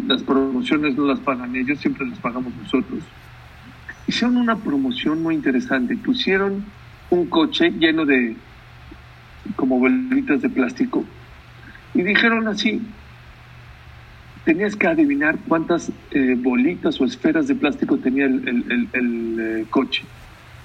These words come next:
Y si tú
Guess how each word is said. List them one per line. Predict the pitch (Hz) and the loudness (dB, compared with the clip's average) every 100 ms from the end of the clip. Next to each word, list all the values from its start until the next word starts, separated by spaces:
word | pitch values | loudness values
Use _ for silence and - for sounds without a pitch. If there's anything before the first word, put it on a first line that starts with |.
| - - - - - - - - - - - - - - - - - | -20 -20 -20 -20 -20 -20 -20 -20 -20 -20 -20 -20 -20 -20 -20 -20 -2
Y | - 135 | 2 2
si | - 160 151 | 2 0 0
tú | 202 220 | 0 0